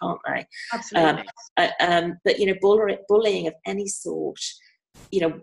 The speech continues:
Speaker 1: at school, they should have a bullying policy, shouldn't they, and all of
Speaker 2: Mm-hmm.
Speaker 1: that. Um, and I would hope they would deal with that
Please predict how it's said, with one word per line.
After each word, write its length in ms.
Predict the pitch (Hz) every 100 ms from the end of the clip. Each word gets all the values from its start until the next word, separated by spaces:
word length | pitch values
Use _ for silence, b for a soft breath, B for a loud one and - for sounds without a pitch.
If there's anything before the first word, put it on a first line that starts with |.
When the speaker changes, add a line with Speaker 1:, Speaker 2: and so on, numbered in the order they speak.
| _ _ -
Speaker 1:
at 120 | -
school, 560 | - - 196 180 156 147
they 80 | 160
should 180 | 160 175
have 140 | 175
a 40 | 156
bullying 300 | 165 160 160
policy, 380 | - 135 - 185
shouldn't 280 | 165 156
they, 120 | 151 147
and 100 | 151
all 120 | 147
of 100 | 247
Speaker 2:
Mm-hmm. 20 | 226 -
Speaker 1:
that. 140 | - B B - -
Um, 320 | 170 165 143 - - _ - -
and 140 | 185
I 60 | 180
would 160 | 175 175
hope 240 | 185 -
they 120 | 175
would 160 | 165 160
deal 240 | 170 170
with 180 | 165 165
that 140 | 160